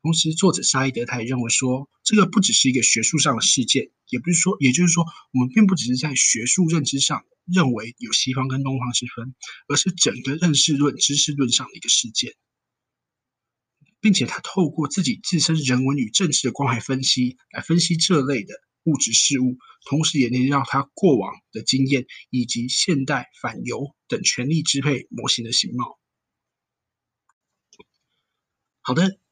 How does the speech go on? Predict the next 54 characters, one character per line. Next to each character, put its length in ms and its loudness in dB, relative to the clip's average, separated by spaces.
那 160 0
在 200 2
最 200 0
后 100 0
我 60 -2
们 160 -8
导 160 -4
读 120 -6
完 140 0
这 140 0
本 100 -2
书 160 2
之 140 2
后， 280 0
不 60 -6
知 80 -4
道 100 0
各 160 0
位 100 4
是 140 2
不 60 0
是 40 0
有 60 -4
稍 160 2
微 120 -2
清 280 6
楚 180 2
一 20 -4
点 140 -2
所 180 -6
谓 60 -8
的 80 -10
东 240 0
方 180 2
学 200 0
或 180 -6
东 160 -2
方 160 6
主 220 -2
义， 160 -8
呃， 320 -4
或 140 -8
者 100 -4
是 220 2
对 160 -2
萨 200 4
义 60 0
德 100 -8
这 140 4
个 100 -4
人 100 -8
的 80 -10
生 200 4
平 260 -8